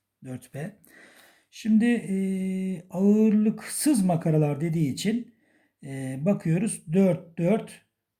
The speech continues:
dört, dört. Sekiz P bir G'ye eşitmiş. Sekiz P bir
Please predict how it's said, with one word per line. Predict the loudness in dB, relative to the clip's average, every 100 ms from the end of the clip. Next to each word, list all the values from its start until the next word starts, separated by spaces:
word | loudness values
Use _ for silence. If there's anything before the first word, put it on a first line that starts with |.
| -14 -8
dört, | -8 -8 -8
dört. | -6 -6 -10 _ _ _
Sekiz | -8 -4 -2 -2 0 2 0 -2
P | -2 2 2 0 -8 _ _ _ _ _ _ _ -12
bir | -2 0 2
G'ye | 0 0 0 -2
eşitmiş. | -4 -8 -16 -18 -14
Sekiz | -14 -14 -12 -12 -10
P | -10 -10 -12 _ _ _ _ -8
bir | -6 -6